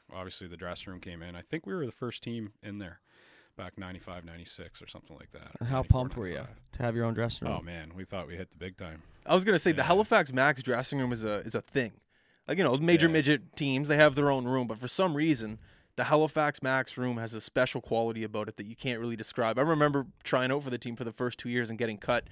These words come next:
Speaker 3: and I was just devastated that I didn't get to go hang my jersey or my gear up in the room.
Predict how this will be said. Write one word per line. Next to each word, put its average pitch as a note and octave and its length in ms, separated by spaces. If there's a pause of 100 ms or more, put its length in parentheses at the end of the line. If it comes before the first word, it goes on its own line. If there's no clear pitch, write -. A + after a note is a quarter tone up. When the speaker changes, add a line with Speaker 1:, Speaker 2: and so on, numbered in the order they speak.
(340)
Speaker 3:
and B2 120
I - 20
was A#2+ 100
just D3 280
devastated D3 580
that B2 80
I A2+ 80
didn't C#3+ 160
get C3+ 140
to B2+ 80
go A#2+ 160
hang B2+ 180
my A2+ 140
jersey A#2 500
or A2+ 40
my A2 120
gear A#2 300
up A2 120
in A#2+ 60
the A2 100
room. G#2+ 260